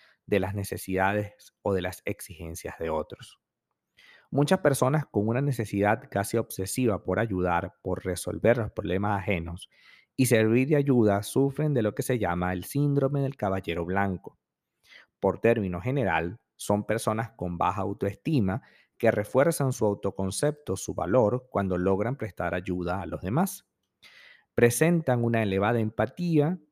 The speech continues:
tanto que no pueden evitar quedar contagiados con cualquier sufrimiento ajeno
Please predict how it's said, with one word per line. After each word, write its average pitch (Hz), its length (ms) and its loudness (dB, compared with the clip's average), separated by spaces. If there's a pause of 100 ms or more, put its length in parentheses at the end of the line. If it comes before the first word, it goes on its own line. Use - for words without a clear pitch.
tanto 113 420 0
que 123 80 -4
no 98 120 -2
pueden 98 240 -2
evitar 104 440 -2
quedar 92 260 -6
contagiados 107 840 -2
con 98 220 -8
cualquier 107 560 -2
sufrimiento 98 760 -4
ajeno 98 480 -4